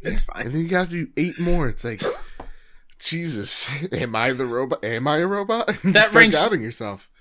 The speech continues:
Speaker 1: that ranks up there where it, you go to log in, it's like, "Oh, your password is wrong." And then you go to do a new password, and you type in a new one,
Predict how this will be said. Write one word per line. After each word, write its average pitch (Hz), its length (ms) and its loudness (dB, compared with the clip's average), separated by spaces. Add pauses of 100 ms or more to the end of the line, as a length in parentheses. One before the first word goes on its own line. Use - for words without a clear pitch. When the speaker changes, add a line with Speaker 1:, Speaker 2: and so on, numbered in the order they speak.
Speaker 1:
that 180 140 6
ranks 190 240 4
up 165 140 4
there 160 240 4
where 139 380 8
it, 123 180 -6 (140)
you 131 140 -16
go 135 140 4
to 127 80 4
log 120 300 2
in, 120 180 -2
it's 117 100 -10
like, 135 120 -6
"Oh, 208 100 0
your 170 160 4
password 160 480 0
is 147 140 -8
wrong." 107 320 -4
And 107 100 -10
then 123 100 -4
you 147 80 -6
go 165 100 0
to 156 160 -6
do 165 220 4
a 160 40 -2
new 202 160 0
password, 190 520 4 (280)
and 165 180 8
you 185 120 8
type 220 320 4
in 220 100 6
a 208 60 6
new 226 220 4
one, 160 360 4